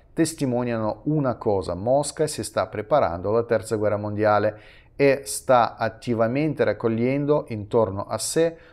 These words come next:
una coalizione anti-americana. Questa opinione è stata espressa su Fox News dall'ex ufficiale dell'intelligence militare statunitense Rebecca Koeffler. Lei ha ricordato che un attacco sbagliato con armi occidentali da parte dell'Ucraina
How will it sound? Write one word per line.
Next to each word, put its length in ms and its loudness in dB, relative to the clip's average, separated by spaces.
una 300 0
coalizione 800 0
anti-americana. 1000 -4
Questa 300 0
opinione 560 -2
è 100 -8
stata 480 -2
espressa 560 -4
su 180 -6
Fox 400 -6
News 340 -6
dall'ex 480 2
ufficiale 640 0
dell'intelligence 800 -4
militare 440 -2
statunitense 720 -6
Rebecca 520 -4
Koeffler. 520 0
Lei 260 6
ha 20 4
ricordato 600 2
che 100 -6
un 160 -2
attacco 440 0
sbagliato 680 2
con 180 -6
armi 220 0
occidentali 600 -2
da 100 -2
parte 400 2
dell'Ucraina 720 0